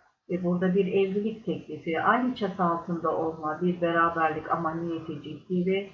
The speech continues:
hali vakti yerinde bir insanın size bir teklifte bulunacağı ve sizin bu kişiyle tamamlanacağınız gözüküyor.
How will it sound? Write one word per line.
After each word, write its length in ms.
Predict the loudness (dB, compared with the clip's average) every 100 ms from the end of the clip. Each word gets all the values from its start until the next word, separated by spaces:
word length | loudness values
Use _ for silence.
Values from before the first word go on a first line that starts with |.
| -20 _ _
hali 400 | 2 6 8 8
vakti 360 | 8 6 2 -2 2
yerinde 460 | 2 2 0 0
bir 80 | 2
insanın 580 | 2 0 -4 -6 -6 -8
size 380 | -6 -2 -2 -2 -8 -6 0
bir 340 | 2 2 -2
teklifte 580 | -8 -8 -12 -4 0 0
bulunacağı 600 | 0 0 2 2 2 -2 -10 -20 _ 2
ve 240 | 4 2
sizin 400 | -4 0 0 0 -4
bu 100 | -4
kişiyle 760 | -2 -2 -2 0 0 0 -4 -12 _ _ 0
tamamlanacağınız 960 | 4 6 6 4 2 -2 -2 0 0 -4 -6
gözüküyor. 560 | -8 -10 -10 -4 -4